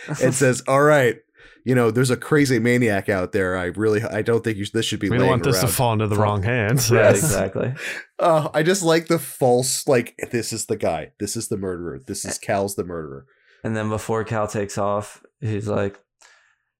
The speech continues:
Speaker 1: "You're a man that's seen darkness and returned to tell the tale, aren't you?"
Speaker 3: <laughs>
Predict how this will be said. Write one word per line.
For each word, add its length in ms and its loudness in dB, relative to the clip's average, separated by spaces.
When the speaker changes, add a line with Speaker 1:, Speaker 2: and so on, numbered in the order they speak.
Speaker 1:
"You're 160 -2
a 20 0
man 320 -2
that's 220 -4
seen 280 -4
darkness 440 -4
and 100 -6
returned 380 -4
to 100 -4
tell 280 -4
the 140 -4
tale, 400 0
aren't 360 -2
you?" 200 -6
Speaker 3:
<laughs> 40 -20